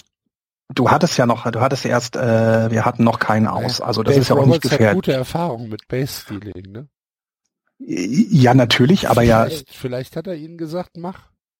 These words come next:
Speaker 1: Die Situ-, die Situation war ja aber damals eine andere. Da lagen sie ja zurück.
Speaker 2: Ja, ich
Speaker 1: Also,
Speaker 2: weiß.
Speaker 1: ne, das war, da, da musst du ja, da war, da war's, ich mein,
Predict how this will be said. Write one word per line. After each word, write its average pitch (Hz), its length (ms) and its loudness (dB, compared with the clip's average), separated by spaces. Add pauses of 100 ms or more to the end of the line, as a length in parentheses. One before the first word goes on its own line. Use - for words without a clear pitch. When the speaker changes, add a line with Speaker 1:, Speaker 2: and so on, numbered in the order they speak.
(360)
Speaker 1:
Die 143 100 6
Situ-, 135 260 2
die 131 140 0
Situation 123 580 2
war 120 100 6
ja 113 80 6
aber 107 140 4
damals 101 320 0
eine 92 200 -6
andere. 113 420 4
Da 98 80 0
lagen 98 260 0
sie 92 100 -6
ja 85 120 -8
zurück. - 340 -2
Speaker 2:
Ja, - 240 -16
ich - 120 -14
Speaker 1:
Also, 107 180 0
Speaker 2:
weiß. 101 80 0
Speaker 1:
ne, 175 240 6
das 131 180 0
war, 135 100 0
da, 139 120 -4 (140)
da 123 100 2
musst 143 320 2
du 120 80 -6
ja, 104 320 -6 (100)
da 107 140 0
war, 131 200 2
da 120 140 0
war's, 127 220 0
ich 127 140 -6
mein, 107 240 2